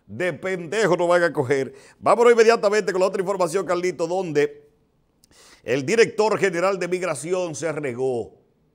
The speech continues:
Y estoy de acuerdo con la regá que se dio el director de Migración, hablando de que ya está bueno. No me llamen a mí, ni llamen al medio, ni llamen a generales, ni llamen a coroneles, ni llamen a nadie. Suélteme que me agarran preso en Migración y tengo el vehículo incautado. No, se jodió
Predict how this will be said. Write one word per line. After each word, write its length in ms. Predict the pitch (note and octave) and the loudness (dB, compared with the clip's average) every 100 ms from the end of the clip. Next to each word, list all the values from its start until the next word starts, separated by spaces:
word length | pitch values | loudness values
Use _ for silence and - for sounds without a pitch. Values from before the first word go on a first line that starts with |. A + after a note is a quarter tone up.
| _ | _
Y 80 | F#2+ | -20
estoy 200 | F#2 C#3+ | -8 -6
de 80 | D#3 | -6
acuerdo 420 | - D3+ D#3+ C#3+ | -4 -4 -2 -6
con 160 | C#3 C3+ | -8 -10
la 80 | |
regá 340 | A#2+ A#2 B2 C#3+ | -10 -8 -8 -8
que 120 | C#3 | -10
se 100 | B2 | -10
dio 120 | B2+ | -10
el 80 | C#3 | -8
director 340 | B2+ A2+ C3+ | -10 -10 -12
de 80 | C3+ | -10
Migración, 680 | C3+ B2 G#2+ C#3 D3+ E3+ D#3+ _ _ _ - | -10 -12 -12 -2 -2 -2 -8 _ _ _ -4
hablando 920 | B2 C3+ C3 C#3 F3+ G#3 G3+ F3+ D#3 - - | 0 2 0 2 2 2 -2 -8 -8 -12 -6
de 180 | D#3+ D#3 | -6 -2
que 140 | C#3 | -2
ya 140 | C#3+ | 0
está 200 | D#3 D#3 | -2 -2
bueno. 560 | B2+ C#3 F#3+ G#3+ F3+ D#3+ _ A2+ | -4 -4 -4 -4 -6 -12 _ -12
No 300 | D#3 E3+ G#3 | -6 -4 -2
me 200 | C#4 A3 | -2 0
llamen 520 | G#3+ B3 B3 A3 F#3+ | 0 2 0 -4 -6
a 80 | D3 | -6
mí, 500 | F3 F3+ C3+ - _ - | -4 -4 -6 -10 _ -10
ni 160 | C3+ | -8
llamen 360 | C3+ F3 F#3 F#3 | -2 -2 -2 -6
al 120 | D#3 | -6
medio, 360 | D#3 G3+ F#3 D#3 | -4 -4 -2 -4
ni 100 | C#3 | -6
llamen 320 | D#3+ F3+ F3+ | -6 -6 -8
a 60 | D#3 | -8
generales, 560 | E3 D3 D#3+ G3 F3 | -6 -4 -2 -2 -4
ni 140 | D3 C#3+ | -8 -8
llamen 260 | E3+ E3+ | -6 -6
a 100 | D#3+ | -6
coroneles, 540 | F3 D3 C3+ F#3 F3+ D3+ | -4 -6 -4 -4 -6 -8
ni 120 | C3+ | -8
llamen 280 | E3 E3+ D#3+ | -8 -8 -8
a 80 | |
nadie. 320 | D#3 F#3 E3+ - - | -4 -4 -4 -8 -18
Suélteme 640 | - F3 B3+ D4 A#3 G#3+ G3+ | -10 0 2 2 -2 -4 -6
que 120 | G3+ | -4
me 80 | G3+ | -2
agarran 360 | G3 G#3+ G#3+ | 0 0 -2
preso 240 | A#3+ F#3 A#3 | -2 -4 -6
en 60 | |
Migración 500 | A3 A3+ F#3 G3 A3+ | -6 -8 -6 -4 -4
y 60 | G3 | -4
tengo 240 | A3 G#3+ | -6 -6
el 60 | G#3+ | -4
vehículo 300 | G#3+ G3 G#3+ | -6 -4 -8
incautado. 600 | G3 G3 D#3 G3+ G3 C3 | -2 -4 -2 -2 -2 -2
No, 400 | C3 D3+ D#3+ C#3 | -6 -8 -6 -6
se 160 | D#3 D#3 | -4 -4
jodió 680 | E3 D3+ C#3 E3 E3 C#3 | -2 -6 -6 -4 -4 -4